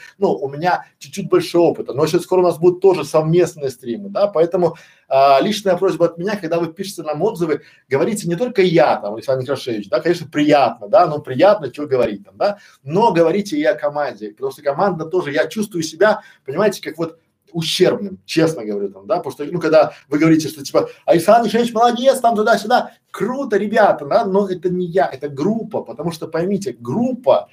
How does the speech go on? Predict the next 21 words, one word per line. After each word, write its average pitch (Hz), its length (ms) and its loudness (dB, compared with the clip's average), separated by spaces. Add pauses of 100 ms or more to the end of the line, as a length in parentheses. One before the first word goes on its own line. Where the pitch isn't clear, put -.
(140)
вот 139 200 -2
когда 175 420 2
у 160 140 2
вас 170 360 4
будет 139 300 -8
канал, 208 560 -2 (240)
вы 165 180 2
должны 165 340 -2
понимать, 156 640 -4 (100)
вот 117 160 -16
это 151 160 -6
базис, 127 540 2
когда 147 280 4
у 160 40 0
вас 156 160 4
будет - 140 -6
канал, 190 340 -2 (160)
у 117 80 -20
вас 156 180 0
будет 165 240 0 (260)
некое 170 580 2